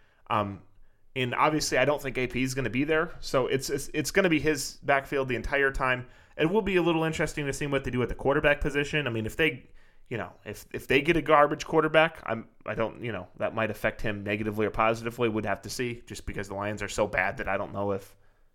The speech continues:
you know, how a lot of teams, if you have a bad quarterback, you run more and it helps. But I, I don't know if it actually would help in that situation. But,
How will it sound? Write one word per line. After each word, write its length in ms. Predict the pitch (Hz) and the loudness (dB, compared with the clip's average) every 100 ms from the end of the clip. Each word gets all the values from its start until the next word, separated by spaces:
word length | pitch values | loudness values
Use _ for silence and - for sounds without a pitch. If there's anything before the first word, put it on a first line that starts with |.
| _ | _
you 80 | 123 | -2
know, 220 | 117 101 - - - | 0 0 -6 -18 -8
how 140 | - 117 | 0 2
a 20 | |
lot 160 | 120 | 2
of 60 | 117 | 0
teams, 320 | 139 120 110 | 0 -2 -2
if 160 | 113 113 | -6 -4
you 200 | 110 - | -6 -4
have 160 | - 110 | -6 -2
a 20 | |
bad 200 | 110 113 | 0 2
quarterback, 420 | - 131 127 123 | 2 2 2 0
you 60 | 101 | 2
run 180 | 117 127 | 2 2
more 180 | 123 117 | 2 2
and 80 | |
it 80 | 113 | 2
helps. 300 | - 139 135 | 2 0 0
But 180 | - 101 | -4 -2
I, 280 | 107 113 117 | -2 0 0
I 20 | |
don't 160 | 117 101 | 0 0
know 120 | 107 | 0
if 100 | 104 | 0
it 60 | 98 | -2
actually 300 | 95 - 98 | -4 -4 -6
would 140 | 98 | -4
help 160 | 95 - | -4 -4
in 80 | 92 | -6
that 160 | 90 | -8
situation. 540 | - - 95 - - 98 | -10 -10 -8 -8 -8 -2
But, 280 | 110 107 | 0 0